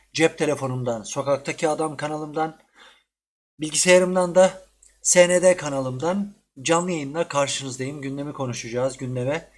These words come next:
gündemde yine konuşulacak çok, çok konu var. Bakayım ses mi açık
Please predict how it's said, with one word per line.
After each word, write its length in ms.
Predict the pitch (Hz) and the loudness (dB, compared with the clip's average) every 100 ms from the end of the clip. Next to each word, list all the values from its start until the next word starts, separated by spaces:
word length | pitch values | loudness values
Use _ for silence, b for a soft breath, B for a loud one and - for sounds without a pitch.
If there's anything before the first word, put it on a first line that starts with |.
| b | b
gündemde 560 | 135 113 123 123 156 165 b b | -12 -6 -6 -4 -4 -4 b b
yine 220 | 147 156 | -10 -8
konuşulacak 840 | 127 143 123 139 117 160 180 - - _ _ _ - | -8 -8 -8 -10 -8 -2 -2 -2 -20 _ _ _ -12
çok, 440 | - 160 - - _ _ - | -4 -2 -4 -20 _ _ -10
çok 320 | - 160 - | -6 -6 -6
konu 240 | 147 131 | -8 -4
var. 200 | 120 143 | -4 -4
Bakayım 300 | 151 - 135 | -6 -12 -12
ses 280 | 120 139 - | -10 -8 -8
mi 60 | 127 | -10
açık 440 | 107 - - - | -10 -12 -16 -20